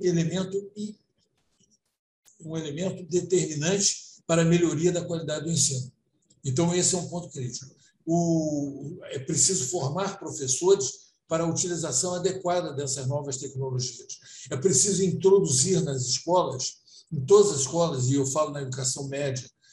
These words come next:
no ensino, na educação fundamental e na educação superior, na educação técnica, é preciso introduzir as, o, as plataformas educacionais que vão permitir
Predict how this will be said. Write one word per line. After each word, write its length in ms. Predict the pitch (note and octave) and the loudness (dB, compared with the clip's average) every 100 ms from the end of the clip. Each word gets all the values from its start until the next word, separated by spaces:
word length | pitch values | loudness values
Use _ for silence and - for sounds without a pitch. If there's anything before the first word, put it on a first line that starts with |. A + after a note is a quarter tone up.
| - | -14
no 140 | C#3+ D3 | -4 0
ensino, 320 | C3 - C#3+ | 0 0 -2
na 100 | D3 | -2
educação 400 | C3+ B2+ B2 E3 | -2 0 0 0
fundamental 720 | E3 D3 D3 C3 C3+ A#2+ B2 - - D3+ | -4 -6 -6 -6 -2 -4 -4 -14 -16 -6
e 60 | |
na 80 | D3 | -2
educação 420 | C3+ B2+ B2+ C#3+ | 0 0 0 -2
superior, 720 | B2+ - B2 C3 E3 C3 - _ _ | -4 -4 -4 0 0 0 -4 _ _
na 100 | C#3 | -6
educação 540 | C3+ B2+ B2+ B2+ C#3 B2+ | -4 -2 -2 -2 -2 -4
técnica, 440 | D3+ E3 B2 - - _ _ - - | -4 -4 -8 -16 -20 _ _ -20 -8
é 60 | |
preciso 520 | B2+ D3 B2+ F3+ E3+ E3 | -6 0 2 2 2 0
introduzir 840 | E3 D#3 B2+ A2+ - E3+ F#3 - _ - - - _ | -2 -4 -4 -4 -2 0 -2 -4 _ -20 -20 -20 _
as, 600 | D3+ F3 D#3+ C3 - - _ | -8 -6 -6 -6 -6 -8 _
o, 560 | - D4+ D#4 D4+ D4 D#4 - _ D4 - G#4 A4 - C#3+ C#3 | -20 -18 -16 -14 -14 -16 -20 _ -20 -20 -20 -20 -20 -18 -8
as 120 | - | -6
plataformas 960 | F#3 E3+ E3 - F3+ F3 F#3+ G3 - - _ _ | -4 -6 -6 -4 -2 -2 -2 -4 -6 -14 _ _
educacionais 800 | - E3 D#3 D3+ C3 B2+ D3 E3+ | -4 -2 -2 -4 -4 -2 -2 0
que 120 | - E3 | -2 -2
vão 200 | E3+ E3 | -2 0
permitir 800 | F3 D3+ C3+ - F3 G3 - | -2 -2 -4 -4 0 -2 -2